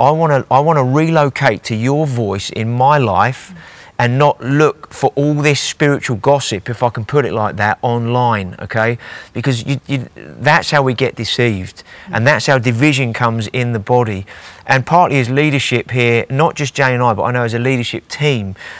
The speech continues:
we've been talking and praying about some of this stuff, and, and we have a responsibility, guys, to make sure that we collectively stay on track, that if we see some error that is in the body that people are listening to, whether within the body or outside of it, we can say, "Hey, guys, hang on,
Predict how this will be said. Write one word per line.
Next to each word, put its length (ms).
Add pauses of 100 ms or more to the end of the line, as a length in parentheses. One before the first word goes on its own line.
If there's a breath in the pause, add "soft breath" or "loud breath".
(220 loud breath)
we've 180
been 180
talking 300
and 100
praying 220
about 200
some 140
of 60
this 120
stuff, 440
and, 240
and 320
we 80
have 140
a 40
responsibility, 840
guys, 340
to 100
make 280
sure 220
that 80
we 280
collectively 880
stay 300
on 180
track, 500 (640 loud breath)
that 180
if 180
we 120
see 320
some 320
error 340
that 180
is 220
in 240
the 80
body 420
that 200
people 320
are 40
listening 440
to, 180
whether 240
within 320
the 80
body 300
or 120
outside 480
of 80
it, 60
we 140
can 80
say, 160
"Hey, 160
guys, 240
hang 160
on, 180